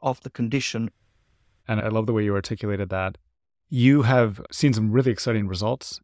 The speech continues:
Speaker 2: in the work in India that you've done and different scale models. Can you take us through how it is the case that you've been able to support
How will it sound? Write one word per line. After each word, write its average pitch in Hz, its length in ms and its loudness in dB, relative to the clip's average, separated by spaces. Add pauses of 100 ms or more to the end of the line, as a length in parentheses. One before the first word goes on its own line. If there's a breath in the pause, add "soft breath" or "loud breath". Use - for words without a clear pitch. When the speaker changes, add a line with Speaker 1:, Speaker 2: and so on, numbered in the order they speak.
Speaker 2:
in 120 380 -4
the 131 80 -4
work 120 220 0
in 117 100 0
India 117 320 0
that 117 120 -4
you've 110 200 -4
done 110 300 -2
and 98 280 -6
different 107 300 -6
scale 113 300 -6
models. 101 420 -6 (480)
Can 143 200 0
you 214 260 2
take - 280 -2
us 156 220 -2 (200)
through 135 440 0
how 123 460 -2
it 123 160 -2
is 117 140 0
the 113 100 -6
case 117 380 -4
that - 140 -8
you've 107 200 -4
been 110 160 -4
able 120 220 -4
to 107 80 -6
support 120 580 -6